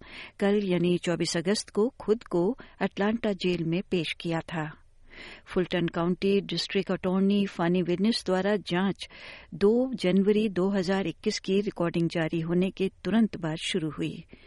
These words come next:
श्री ट्रंप और जॉर्जिया के राज्य सचिव ब्रेड रेफेन्सबर्गर के बीच फोन कॉल, जिसमें तत्कालीन राष्ट्रपति ने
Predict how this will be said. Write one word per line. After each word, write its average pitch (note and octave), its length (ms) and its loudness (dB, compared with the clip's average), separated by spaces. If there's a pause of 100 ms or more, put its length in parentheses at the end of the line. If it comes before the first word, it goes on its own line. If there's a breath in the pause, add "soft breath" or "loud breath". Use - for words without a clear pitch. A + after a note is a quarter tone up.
(200 loud breath)
श्री - 180 -4
ट्रंप F3+ 400 0
और E3 100 0
जॉर्जिया E3+ 460 -2
के G3+ 340 2
राज्य E3+ 280 -2
सचिव F3 600 -2 (460 loud breath)
ब्रेड A#3 340 2
रेफेन्सबर्गर F#3 960 2
के F3+ 100 0
बीच F#3+ 420 -2 (220)
फोन A#3+ 260 4
कॉल, F#3 420 2
जिसमें A3 360 -2
तत्कालीन G3+ 680 4
राष्ट्रपति F#3 600 -2
ने E3+ 240 0